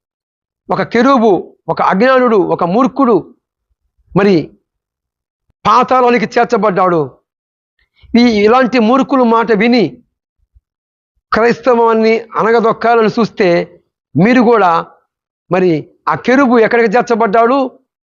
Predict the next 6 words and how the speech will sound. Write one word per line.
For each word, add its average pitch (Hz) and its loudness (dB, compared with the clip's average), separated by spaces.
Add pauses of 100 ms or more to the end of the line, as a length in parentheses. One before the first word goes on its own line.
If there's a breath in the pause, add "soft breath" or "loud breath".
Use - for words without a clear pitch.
(160)
పాతాళానికి 196 0 (100)
చేర్చబడ్డాడు. 151 -2 (320)
అలాగని 190 2
మీరు 196 0
కూడా 170 0 (420)
చేర్చబడతారు. 180 -2